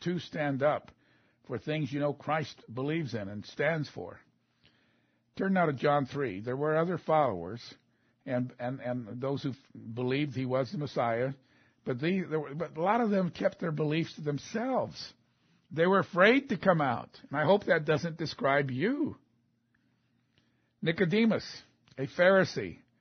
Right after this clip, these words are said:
started out as a secret follower, for example, but he did end well. In John three, verses one and to two, John three, verses one and two,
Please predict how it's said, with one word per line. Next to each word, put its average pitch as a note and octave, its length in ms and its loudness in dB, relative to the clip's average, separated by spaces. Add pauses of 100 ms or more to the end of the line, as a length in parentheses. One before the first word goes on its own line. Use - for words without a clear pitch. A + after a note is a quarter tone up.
(400)
started F#3+ 500 2
out F3+ 320 4
as A#2+ 160 -2
a B2 80 -4
secret F3 460 -4 (200)
follower, C3 560 -2 (560)
for B2+ 140 -6
example, A#2 480 -6
but D3+ 180 -2
he D3 160 -6
did F3+ 300 -4
end E3 240 2
well. F#2 380 -8 (1400)
In C#3 140 -2
John F#3+ 340 6
three, F3+ 360 -2
verses C3 360 -4
one D3+ 220 0
and D3 180 -6
to C3 80 -8
two, B2 380 -4
John D3+ 300 0
three, C#3+ 320 -6
verses A2+ 300 -6
one C3 240 -2
and C#3 120 -4
two, G2 320 -6